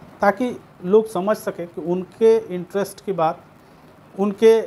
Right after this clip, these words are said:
expectations जो हैं उन पे क्या legislature में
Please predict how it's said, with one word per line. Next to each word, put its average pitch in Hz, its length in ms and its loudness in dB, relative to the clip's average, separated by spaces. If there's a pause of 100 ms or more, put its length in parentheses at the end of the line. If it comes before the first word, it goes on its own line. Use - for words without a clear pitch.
(360)
expectations - 1040 -4 (100)
जो 180 160 0
हैं 190 200 0 (400)
उन 190 120 0
पे 180 220 2 (1120)
क्या 208 360 2 (380)
legislature 185 720 -2
में 214 200 -4